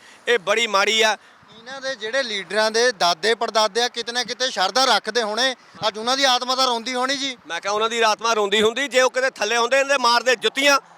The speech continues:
Speaker 1: ਆਤਮਾ ਕਾਹਦੀ? ਆਤਮਾ ਤਾਂ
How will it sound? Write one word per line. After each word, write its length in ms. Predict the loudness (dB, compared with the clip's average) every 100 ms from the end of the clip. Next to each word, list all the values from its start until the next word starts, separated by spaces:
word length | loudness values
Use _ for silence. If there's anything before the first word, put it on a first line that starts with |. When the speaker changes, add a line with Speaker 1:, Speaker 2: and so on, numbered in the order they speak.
| -20 -20 -20 -20 -20 -20 -20 -20 -20 -20 -20 -20 -4 2
Speaker 1:
ਆਤਮਾ 380 | 2 4 2
ਕਾਹਦੀ? 320 | 4 2 0 -4 -12 -2
ਆਤਮਾ 420 | 2 2 2 2 2
ਤਾਂ 340 | 4 4 4